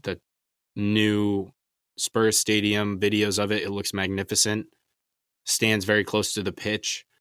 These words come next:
Some fantastic design. I think our stadium is going to be incredible as well. And when the further designs come out, I'm looking forward to any further developments. What about you? What,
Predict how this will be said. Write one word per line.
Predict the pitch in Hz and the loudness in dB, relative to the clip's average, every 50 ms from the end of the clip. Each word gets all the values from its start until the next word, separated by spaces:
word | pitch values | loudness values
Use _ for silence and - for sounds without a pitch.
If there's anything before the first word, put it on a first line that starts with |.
| _ _ _ - | _ _ _ -4
Some | - - 104 98 95 95 92 | -2 0 0 0 0 -2 -2
fantastic | 90 - - 101 98 90 - 104 98 92 - - 92 - | -4 -2 -2 -2 0 0 0 0 0 0 0 -2 -4 -6
design. | - 95 90 104 101 104 101 104 104 101 98 95 - _ _ - | -4 -4 0 2 4 4 4 4 2 2 0 -2 -6 _ _ -4
I | 101 107 | -4 -2
think | - 107 104 95 - | -2 -2 -4 -4 -4
our | - 101 98 101 98 98 | -2 0 2 2 2 2
stadium | 92 - - - 104 98 98 98 98 98 95 95 90 - _ _ _ _ _ _ _ _ _ _ _ _ _ - - | 0 -2 0 0 0 2 2 0 0 0 -2 -4 -6 -10 _ _ _ _ _ _ _ _ _ _ _ _ _ -8 0
is | 127 131 139 110 | 2 2 4 4
going | 120 120 120 113 - | 2 2 2 2 0
to | 113 | 0
be | 101 95 98 98 98 95 - - | 0 2 2 2 2 0 0 -4
incredible | 101 95 - - - 95 92 90 87 92 90 90 - | -6 -10 -8 -4 -4 -2 -2 -4 -6 -6 -6 -6 -4
as | 92 95 - | -4 -4 -2
well. | 98 95 95 85 87 90 92 - _ _ _ _ _ _ _ _ _ _ _ _ - | -2 -2 -2 -2 -4 -8 -10 -14 _ _ _ _ _ _ _ _ _ _ _ _ -8
And | 98 95 92 92 92 90 | -6 -2 -2 -2 -2 -2
when | 90 101 101 104 101 101 | 0 0 0 2 0 0
the | 95 98 | 0 -2
further | - - - 120 120 117 117 | -4 0 0 2 2 2 2
designs | 107 104 101 107 107 104 98 | 0 2 2 2 2 2 0
come | - 110 107 | 0 0 2
out, | 107 107 107 107 - - | 2 2 0 0 -4 -6
I'm | 90 98 107 | -6 -2 0
looking | 104 101 - 104 95 | 0 0 0 -2 -4
forward | - 101 98 98 95 | -2 0 0 0 0
to | - - 98 - | 0 -4 -2 -2
any | 98 101 90 | -2 -2 -2
further | - - 95 92 95 90 | -4 -4 -4 -4 -4 -6
developments. | 90 98 90 87 85 - 76 78 82 - - - - _ _ - | -8 -6 -6 -6 -6 -6 -10 -14 -12 -12 -12 -14 -14 _ _ -2
What | - 107 | 0 2
about | 113 120 110 104 | 2 4 2 2
you? | 95 95 90 90 | 2 0 -2 -2
What, | 92 95 | -2 -4